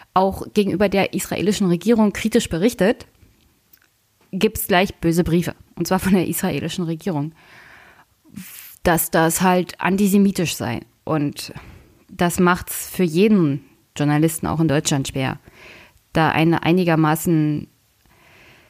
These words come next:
naja, ausgewogene Haltung anzunehmen oder eine ausgewogene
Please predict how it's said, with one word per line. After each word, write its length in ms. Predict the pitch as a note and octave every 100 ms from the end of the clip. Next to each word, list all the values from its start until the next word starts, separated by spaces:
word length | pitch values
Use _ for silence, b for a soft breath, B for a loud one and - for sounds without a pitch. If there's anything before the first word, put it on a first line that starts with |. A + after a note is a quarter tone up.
| b b _ _ _ _ _ _ _ _ _ _ _ _ _ _ -
naja, 440 | F3 F3 F#3+ F3 D3 B B B B B B B B _ _ _
ausgewogene 600 | F3+ G3 G3 F#3 F#3+ F3+
Haltung 300 | E3+ E3+ D#3+
anzunehmen 600 | - C#3+ D#3 C#3+ - D#3+ _ - -
oder 300 | F#3 E3+ E3
eine 280 | E3+ F3+ -
ausgewogene 680 | F3+ - E3 F3 E3+ D#3+